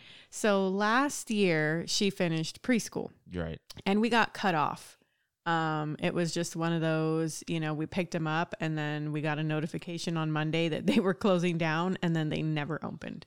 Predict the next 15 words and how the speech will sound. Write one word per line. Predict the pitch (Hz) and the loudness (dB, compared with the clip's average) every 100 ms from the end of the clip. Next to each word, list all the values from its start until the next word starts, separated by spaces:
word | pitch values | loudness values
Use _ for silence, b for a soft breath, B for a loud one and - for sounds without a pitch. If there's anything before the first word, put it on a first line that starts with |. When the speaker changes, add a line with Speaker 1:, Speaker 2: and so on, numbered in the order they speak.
| _ | _
Speaker 2:
Right. | 87 80 - | -10 -8 -10
Speaker 1:
So | - - - - 160 | -8 -4 -2 -4 -6
that's | - - | -8 -8
just | - - | -8 -8
kinda | - 165 160 | -4 -2 -2
how | 151 156 | -2 0
it | |
Speaker 2:
I | 107 | 2
wonder | 113 113 104 | 2 2 0
Speaker 1:
went. | 90 | 0
Speaker 2:
why. | 80 76 - _ _ | -4 -8 -16 _ _
Speaker 1:
Yeah. | - 160 - _ | -12 -12 -14 _
<laughs> | 139 - 131 - _ - - | -12 -10 -14 -14 _ -20 -12
Thanks, | 180 190 - | -6 -6 -8
covid. | - 190 170 180 | -10 -8 -6 -6